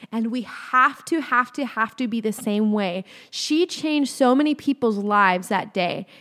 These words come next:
And your words can do the same. Stop being afraid of what people are going to say about you, you guys, and just do what God has called you to do. Jesus moves on. He finally makes it to Galilee.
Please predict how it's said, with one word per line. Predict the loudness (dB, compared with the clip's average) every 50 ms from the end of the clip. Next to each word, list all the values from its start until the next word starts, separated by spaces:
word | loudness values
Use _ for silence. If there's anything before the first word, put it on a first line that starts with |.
| -14 _ -2
And | 0 2 2 4
your | 4 4 4 4 4 2
words | 2 0 0 0 0 0 -2 -6 -8 -12 -16 -20 -20 _ -10
can | -4 0 2 2
do | 2 2 0 0
the | -2 -4
same. | -8 -12 -8 -4 -2 -2 -2 -2 -4 -8 -12 _ _ _
Stop | -20 -18 -16 -12 -4 0 2 4 6 4 4 2 -2 -10 -20 -20 _ _
being | 0 2 2 2 2 0
afraid | -2 -4 -6 -8 _ 0 2 4 4 4 4 4 2
of | 0 -2 -2
what | -2 -2 -2 -4
people | -4 -4 -4 -2 -2 -2
are | -2 -4 -4
going | -4 -2 -2 -2 -2 -2 -4
to | -6 -8
say | -8 -6 -6 -4 -2 -2
about | -2 -2 -4 -4 -6 -8 -10 -8
you, |
you | -8 -6 -6 -8
guys, | -8 -8 -8 -8 -8 -8 -10 -14 -20 -14 -6
and | -4 -4 -2 0
just | 0 0 0 0 0 -2 -4 -4
do | -2 0 2 2 2 2
what | 2 2 0 0 0
God | 2 4 4 4 4
has | 2 0 -2
called | -2 0 2 4 4 2 2
you | 0 -2 -4
to | -6 -8 -14 -14
do. | -8 -2 0 2 2 2 2 0 -2 -6 _ _ _ -2
Jesus | 4 4 6 6 4 2 -2 0 2
moves | 2 4 4 4 2 0 -2
on. | -2 -2 -2 -2 -4 -4 -6 -8 -10 _ _ _ _ _ _ _
He | 0 0
finally | 0 2 2 2 4 4 2 2 2 2
makes | 0 0 -2 -4 -8
it | -8
to | -8 -6
Galilee. | -6 -4 -2 -2 -2 -2 -4 -4 -4 -4 -6 -6 -8 -10